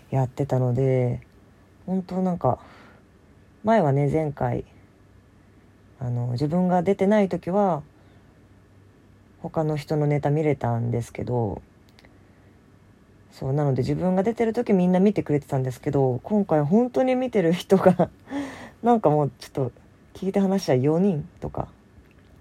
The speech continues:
だったみたいで、ほんとまあ、静かだなー <laughs> っていう、なんかちょっと寂しい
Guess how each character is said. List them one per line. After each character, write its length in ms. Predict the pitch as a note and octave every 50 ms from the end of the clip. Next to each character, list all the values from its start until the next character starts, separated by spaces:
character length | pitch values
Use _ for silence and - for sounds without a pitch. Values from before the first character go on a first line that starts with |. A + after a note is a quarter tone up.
| -
だ 140 | D3 C3+ C#3+
っ 20 |
た 140 | C#3 - C3+
み 100 | C3+ C3
た 140 | B2 C3 B2
い 80 | B2+ B2
で、 280 | C3 B2+ B2+ B2+ C#3 - _ _ - - - - - - - - - - -
ほ 120 | - G3+ G#3
ん 60 | G3+
と 140 | - - G#3
ま 300 | G#3 G#3 F#3 D3+ C#3 -
あ、 80 | - - - - - - - - -
静 380 | - - - A3+ A3+ G#3 A3+
か 140 | - - F#3+
だ 160 | E3 E3 D#3+
な 460 | D3+ D#3 E3 F3 F3 F#3 F#3+ G#3 G#3+ -
ー 320 | F3+ - G#3+ G3+ - G3+ G3
<laughs> 0 |
っ 20 | F#3
て 320 | - - - - D#3+ D3+
い 220 | C#3+ C#3 C3 B2+
う、 80 | B2 A#2 - _ _ - - - - - - - - - - - - _ _ _ - -
な 100 | G3 F#3+
ん 40 | F3+
か 100 | - D3
ち 100 | C#3+ -
ょ 20 | D#3
っ 40 |
と 120 | D3 - C3+
寂 300 | - - C#3+ D3+ E3 F3
し 400 | F3 - - F#3 F3+ D#3 C#3 B2+ B2
い 40 | -